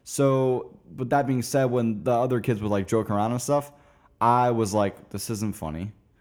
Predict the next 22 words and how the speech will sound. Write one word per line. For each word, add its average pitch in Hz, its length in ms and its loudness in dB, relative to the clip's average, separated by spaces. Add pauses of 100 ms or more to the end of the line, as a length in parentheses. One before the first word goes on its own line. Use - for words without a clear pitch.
(340)
It's, - 300 -4 (100)
and 113 220 2
then 110 140 2
my 123 240 2
humor 113 340 2
would 101 160 2
be 98 100 -2
like, 92 260 -2
they're 104 160 4
like, 95 200 0 (280)
"This 113 160 -2
isn't 113 220 0
funny," 95 260 -2
'cause 98 140 -2
I 101 60 4
was 98 160 0
so 120 160 0
much 110 200 -2
more 107 160 -2
mature 160 360 0
than 131 160 0
them. 104 200 0